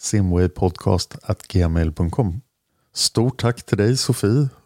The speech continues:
för allt arbete du har gjort och intervjun som vi kommer att föra i nästa avsnitt.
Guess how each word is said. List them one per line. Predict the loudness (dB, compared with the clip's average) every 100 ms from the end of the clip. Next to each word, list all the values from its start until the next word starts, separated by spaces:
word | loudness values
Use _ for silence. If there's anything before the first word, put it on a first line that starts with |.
| _ 0
för | 0 0
allt | 0 0 0 0
arbete | 2 2 2 0 0
du |
har | 2
gjort | 2 0 _ -12 -6
och | -2 -2 -2 -12 -2
intervjun | 0 2 2 2 2 2 0
som | 0
vi | -2
kommer | 2 0
att | 2
föra | 2 2
i | 2
nästa | 0 2
avsnitt. | 0 0 -2 -2 -4 -18